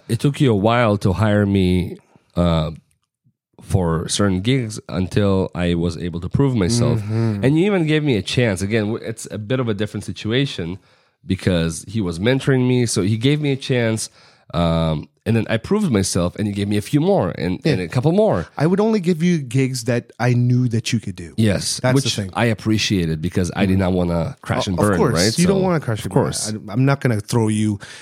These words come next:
Speaker 2: uh, into a wedding if, when you're not ready for it,
Speaker 1: <laughs>
Speaker 2: right?
Speaker 1: Exactly.
Speaker 2: There's no way.
Speaker 1: With every gig, I got better, and you gave me a few more. And then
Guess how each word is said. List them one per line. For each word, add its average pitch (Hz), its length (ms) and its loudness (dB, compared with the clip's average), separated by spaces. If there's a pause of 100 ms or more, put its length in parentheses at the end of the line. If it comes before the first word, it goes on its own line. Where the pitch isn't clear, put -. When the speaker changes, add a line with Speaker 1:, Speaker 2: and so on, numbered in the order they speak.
(120)
Speaker 2:
uh, 107 160 -2
into 120 240 2
a 92 60 -4
wedding 104 420 0
if, 95 140 -6
when 104 100 0
you're 101 100 -2
not 95 160 -6
ready 104 240 0
for 82 220 -10
it, 80 60 -10
Speaker 1:
<laughs> - 200 -10
Speaker 2:
right? 104 80 -2
Speaker 1:
Exactly. 92 420 -2
Speaker 2:
There's 98 120 -2
no 123 160 2
way. 95 540 -6 (140)
Speaker 1:
With 117 360 0
every 143 340 2
gig, 110 240 2
I 98 60 0
got 98 280 0
better, 92 540 2
and 90 320 0
you 92 500 2 (280)
gave 98 180 0
me 101 120 2
a 92 40 -2
few 101 220 0
more. 87 480 2 (480)
And 87 240 0
then 90 640 0